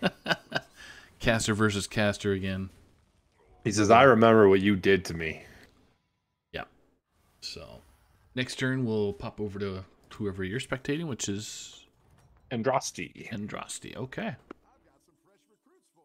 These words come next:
Speaker 1: Uh, but yeah, it's, I think Steffi's in a tough position. She's been kinda coasting on Millhouse's just general power, um, early. And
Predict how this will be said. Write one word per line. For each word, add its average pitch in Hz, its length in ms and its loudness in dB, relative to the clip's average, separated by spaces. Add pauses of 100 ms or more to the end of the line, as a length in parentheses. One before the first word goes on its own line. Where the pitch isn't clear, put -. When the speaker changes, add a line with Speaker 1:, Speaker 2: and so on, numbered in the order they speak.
(140)
Speaker 1:
Uh, 85 280 0
but 87 120 0
yeah, 139 220 10
it's, 90 240 -2 (140)
I 104 100 6
think 180 420 2
Steffi's - 640 2
in 196 80 8
a 151 60 4
tough 135 280 4
position. 113 540 2
She's 120 240 2
been 107 180 2
kinda 143 260 4
coasting 113 640 2
on 98 260 4
Millhouse's 92 680 6
just - 400 -2
general 95 600 6 (220)
power, 107 680 6 (200)
um, 101 600 0 (360)
early. 127 440 8 (1300)
And 85 520 4